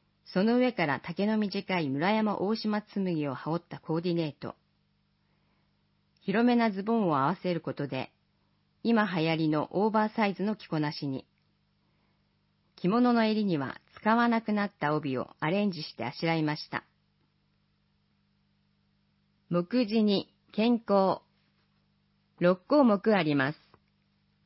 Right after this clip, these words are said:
項目一、骨健康度相談。ページ番号一零零五九四二。日時、令和七年一月九日木曜日。丸一、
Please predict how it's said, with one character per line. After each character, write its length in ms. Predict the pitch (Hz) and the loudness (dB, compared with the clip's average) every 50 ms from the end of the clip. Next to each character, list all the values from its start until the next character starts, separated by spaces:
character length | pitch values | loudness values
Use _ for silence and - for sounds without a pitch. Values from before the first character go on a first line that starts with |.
| _ _ | _ _
項 200 | - 220 240 240 | 0 2 4 4
目 320 | 240 233 226 220 - 208 208 | 4 4 2 2 0 -2 -2
一、 420 | 196 185 - 170 175 160 - - _ _ _ _ _ _ _ | -2 -4 -4 -2 -2 -2 -2 -6 _ _ _ _ _ _ _
骨 300 | 180 185 214 240 240 220 | -4 0 2 2 2 2
健 200 | - 226 226 240 | 0 0 0 0
康 280 | 220 - 226 220 220 | 0 0 0 0 0
度 120 | 196 214 208 | 0 -2 -4
相 260 | - - 208 185 180 | -2 -2 -2 -2 -2
談。 260 | - 131 120 92 - - _ _ _ _ _ _ _ _ _ _ _ _ _ _ _ | -2 -2 -4 -6 -8 -14 _ _ _ _ _ _ _ _ _ _ _ _ _ _ _
ペ 180 | - 208 233 247 | 0 2 2 2
ー 60 | 208 | 2
ジ 100 | 220 214 | 0 -2
番 280 | 208 214 208 208 190 151 | 0 0 0 0 0 0
号 340 | 147 135 123 110 - - - _ _ _ _ | 0 0 0 -2 -4 -8 -12 _ _ _ _
一 300 | 175 156 - - 208 226 | -8 -8 -6 -2 0 0
零 260 | 214 220 214 196 170 | 2 2 2 2 2
零 300 | 143 147 143 127 - - - _ _ _ _ _ _ - | 2 2 0 0 0 -4 -8 _ _ _ _ _ _ -8
五 260 | - 170 196 226 220 214 | -4 0 2 2 2 0
九 300 | - - 220 214 190 165 | 0 0 0 2 2 2
四 340 | 151 156 160 165 165 160 | 2 2 2 2 2 2
二。 300 | 156 156 143 113 - - _ _ _ _ _ _ _ _ _ _ _ _ _ _ _ _ _ _ _ _ _ | 2 2 0 0 -4 -8 _ _ _ _ _ _ _ _ _ _ _ _ _ _ _ _ _ _ _ _ _
日 320 | 220 247 226 - 214 214 139 | -2 -2 0 0 -2 -2 -2
時、 240 | 127 139 113 - - _ _ _ _ _ _ | -2 -4 -4 -4 -8 _ _ _ _ _ _
令 240 | 180 202 226 240 240 | 0 2 4 4 4
和 100 | 233 220 | 4 2
七 280 | 214 208 208 202 202 | 2 2 2 2 2
年 280 | 202 165 147 123 80 - - _ _ _ | 2 2 0 0 -2 -6 -10 _ _ _
一 260 | - 160 - - 202 | -10 -10 -6 -4 -2
月 200 | 208 208 202 - | -2 -2 -2 -2
九 140 | - 190 175 | -4 -4 -2
日 400 | - 185 185 185 175 165 175 165 | -2 -2 -2 -2 -2 -2 0 0
木 300 | 165 165 156 - - 202 | 0 -2 -4 -4 -4 -2
曜 200 | 196 208 196 165 | -2 -2 -2 -4
日。 240 | 143 151 123 - - _ _ _ _ _ _ _ _ _ _ _ _ _ _ _ _ _ | -4 -6 -8 -10 -10 _ _ _ _ _ _ _ _ _ _ _ _ _ _ _ _ _
丸 280 | 170 165 185 214 226 226 | 0 0 2 2 2 0
一、 420 | 214 220 - - 180 160 - - | 0 -2 -4 -4 -2 -2 -4 -6